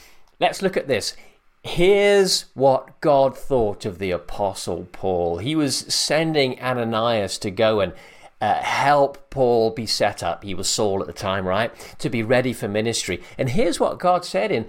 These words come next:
in Acts nine fifteen. These are the sorts of words to Saul. "Arise, go.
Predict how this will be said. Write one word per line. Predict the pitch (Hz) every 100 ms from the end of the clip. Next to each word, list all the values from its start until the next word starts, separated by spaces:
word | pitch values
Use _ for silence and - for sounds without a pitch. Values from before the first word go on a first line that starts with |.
| - -
in | 127
Acts | 165 - -
nine | 151 170 180
fifteen. | 156 156 147 - 151 202 123 92 - _ _ _ - -
These | 123 175 247 196
are | 190
the | 165
sorts | - 208 185 - -
of | 151 117
words | 139 170 175 135
to | - 123
Saul. | - 151 147 107 -
"Arise, | 202 220 185 196 214 196 135 110 - - -
go. | - 165 165 143 113